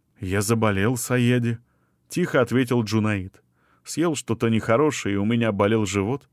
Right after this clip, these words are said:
пояснил он, наблюдая за пристальным взглядом американца.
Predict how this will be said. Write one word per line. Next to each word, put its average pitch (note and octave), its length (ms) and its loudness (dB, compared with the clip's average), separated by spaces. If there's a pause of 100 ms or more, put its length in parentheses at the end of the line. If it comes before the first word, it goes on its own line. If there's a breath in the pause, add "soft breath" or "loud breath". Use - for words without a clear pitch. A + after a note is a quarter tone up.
(400)
пояснил G#2+ 540 2
он, D#3 160 2
наблюдая A2 580 2
за G2+ 160 2
пристальным C3+ 600 0
взглядом A2 420 2
американца. G#2+ 800 -2